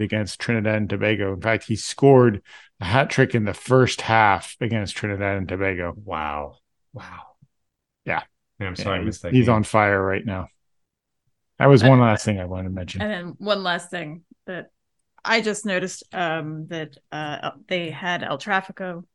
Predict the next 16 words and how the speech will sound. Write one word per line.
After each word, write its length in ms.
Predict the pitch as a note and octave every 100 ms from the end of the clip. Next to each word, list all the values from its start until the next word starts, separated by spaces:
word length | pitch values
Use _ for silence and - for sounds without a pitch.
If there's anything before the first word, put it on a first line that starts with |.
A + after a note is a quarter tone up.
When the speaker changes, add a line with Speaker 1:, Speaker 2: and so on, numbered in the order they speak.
| _ _ _
Speaker 3:
Um, 260 | D#3+ C3+ C#3
as 180 | F3 F3
we 60 |
record, 420 | D#3+ D#3 F3+ E3+
it's 160 | D#3 -
July 200 | D#3+ E3+
fifth, 320 | - A3+ A3
so, 300 | - F#3 E3 E3 - - - _ -
um, 360 | D#3 C#3 C#3 -
<laughs> 380 | A3 G#3+ - -
almost 300 | C4 F#3+ -
July 140 | E3 D#3+
sixth. 240 | F3 E3+ - - _
Um, 460 | - F#3+ F3+ E3+ D#3+
but, 320 | F3+ F3 -
uh, 320 | - D#3+ D#3